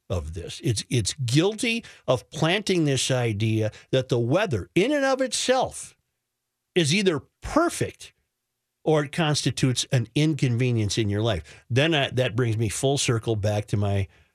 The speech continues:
my, uh, original, uh, theory. Is it any wonder that the, that the climate change crowd,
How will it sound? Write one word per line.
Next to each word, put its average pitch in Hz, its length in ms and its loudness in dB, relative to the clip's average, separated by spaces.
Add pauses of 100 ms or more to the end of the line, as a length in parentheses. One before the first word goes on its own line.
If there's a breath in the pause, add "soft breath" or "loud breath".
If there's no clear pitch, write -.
(120)
my, 98 440 0
uh, 92 220 -4 (280)
original, 104 580 0 (520)
uh, 123 100 -8
theory. 92 420 -2 (380 soft breath)
Is 143 200 2
it 208 160 2
any 202 300 2
wonder 190 720 0 (840)
that 120 240 -2
the, 117 240 0
that 120 240 -2
the 127 80 0
climate 175 500 0
change 143 500 0
crowd, 113 500 0